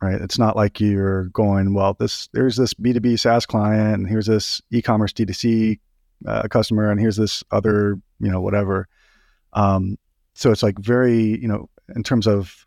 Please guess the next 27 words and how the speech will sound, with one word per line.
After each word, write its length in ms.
kind 120
of 140
building 220
out 120
the 80
product, 440
you're, 160
you're 100
very 200
focused. 500
It's 140
a 60
lot 180
easier. 360
You're 180
dealing 400
primarily, 480
I'm 100
assuming, 400
with 160
D 160
two 80
C 360
e-commerce, 720
um, 640
customers 680
where 720